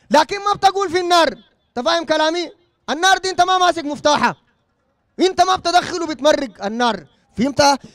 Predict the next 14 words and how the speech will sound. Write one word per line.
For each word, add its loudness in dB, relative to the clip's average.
أنت 0
حدك 2
تحكم 0
على 4
إنسان 2
مات 4
بالش-، 2
على 2
الشرك، 2
تحكم 0
عليه 6
إنه 2
مشرك 2
كافر 4